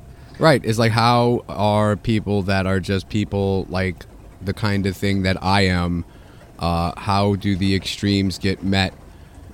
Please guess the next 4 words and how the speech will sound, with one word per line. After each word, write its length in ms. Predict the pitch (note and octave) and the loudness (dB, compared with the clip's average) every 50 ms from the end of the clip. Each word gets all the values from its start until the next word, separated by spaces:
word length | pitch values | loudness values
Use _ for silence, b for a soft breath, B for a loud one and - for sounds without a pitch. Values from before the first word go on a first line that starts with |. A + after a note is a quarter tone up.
| - - - - - - - | -20 -20 -20 -20 -16 -10 -6
by 580 | F2+ G2+ F#2+ F#2 F#2+ F#2+ F#2 F#2 F2+ F#2 F#2 F2+ - - - - - - - - - - - | -2 -2 0 0 0 0 0 0 0 0 -2 -4 -6 -12 -20 -20 -20 -20 -20 -20 -20 -18 -14
someone 600 | - - - G#2+ G2+ G2+ G2 G2 G2 G2 G2 F#2+ | -8 -4 -2 0 0 0 0 0 0 0 -2 -2
who 280 | F#2+ G#2+ G#2 G2 F#2+ | -2 0 0 0 0
is 180 | F#2+ F#2 F2 | 0 -2 -4